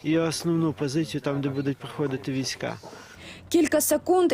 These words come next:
Speaker 2: і полігон накриває білий дим. Для цього військовослужбовці використовують димові міни, аби дезорієнтувати ворога,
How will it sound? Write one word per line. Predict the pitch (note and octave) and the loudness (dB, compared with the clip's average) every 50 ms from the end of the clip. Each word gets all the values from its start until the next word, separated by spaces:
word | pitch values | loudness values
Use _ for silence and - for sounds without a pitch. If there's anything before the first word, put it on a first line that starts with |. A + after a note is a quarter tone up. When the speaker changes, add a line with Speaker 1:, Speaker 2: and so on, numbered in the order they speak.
| - - | 2 0
Speaker 2:
і | A3 | 0
полігон | F#3 G#3+ A3 A3+ A3 G#3 B3+ D4+ C#4+ | 2 2 2 2 4 4 4 4 6
накриває | C4 A#3+ A3+ - B3 A#3+ A#3+ C4 C4 C4 B3+ | 4 4 4 2 2 2 4 4 4 4 4
білий | A#3 A3+ C4+ C4+ C#4 C#4 C4+ | 4 4 4 4 4 4 4
дим. | A3+ G#3+ C#4 C4+ C4+ C4 B3+ - - - - - | 4 4 4 4 4 4 2 0 -4 -12 -10 -2
Для | - B3+ C#4 | 0 0 2
цього | B3+ - F#4+ D#4 D4+ A#3+ | 2 2 2 2 4 2
військовослужбовці | A#3 B3 - - C#4 D4 B3+ C#4 - C4+ D4 C4 A#3+ C4 F4+ G4 F4+ - - C4+ | 2 0 0 0 2 2 2 2 2 2 2 2 4 4 4 4 4 2 2 2
використовують | A3+ A3+ - A3 A3 A3+ - - D#4 D#4 B3+ B3+ A#3+ G#3 | 2 2 2 2 0 0 2 2 4 4 6 4 4 4
димові | G3+ A#3+ A#3+ A#3+ B3 A#3+ C#4 | 4 4 4 4 4 4 4
міни, | C4 C4 C4+ C4+ B3+ B3 B3 B3 A#3+ - - - | 6 6 6 6 6 4 4 2 -2 -6 -10 -4
аби | - - C4 B3 D#4+ D4+ | 0 2 4 4 4 6
дезорієнтувати | A3+ D4+ C#4+ B3 D4+ D#4+ D#4 D#4 D4+ B3+ E4+ D4 C4 B3 A#3 A#3 A#3 C4 | 4 4 4 4 4 4 6 6 4 4 4 4 4 4 4 4 2 2
ворога, | A#3+ A#3+ C#4 C#4 C#4 B3+ B3+ A#3+ B3+ B3+ B3+ | 4 4 4 6 6 4 4 4 2 2 0